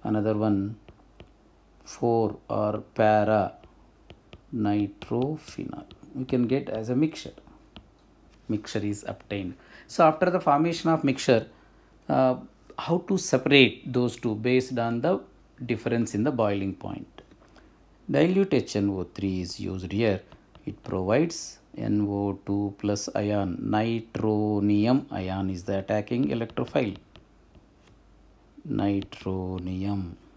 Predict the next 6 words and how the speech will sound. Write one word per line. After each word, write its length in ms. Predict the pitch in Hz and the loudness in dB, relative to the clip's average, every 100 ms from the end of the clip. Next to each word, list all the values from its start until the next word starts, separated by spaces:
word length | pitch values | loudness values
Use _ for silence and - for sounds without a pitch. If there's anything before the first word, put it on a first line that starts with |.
| - - | -20 -10
ion 400 | 95 90 90 90 | -6 -6 -6 -6
is 140 | 87 | -6
the 120 | 107 107 | -4 -4
attacking 440 | 90 92 - 87 | -4 -6 -4 -4
electrophile. 580 | - - - - - 80 - - - _ _ _ _ - - - _ - _ - - - - - _ _ _ - | -6 -14 -18 -18 -16 -18 -20 -20 -20 _ _ _ _ -20 -20 -20 _ -20 _ -20 -20 -20 -20 -20 _ _ _ -2
Next, 360 | 131 - - | 0 0 -6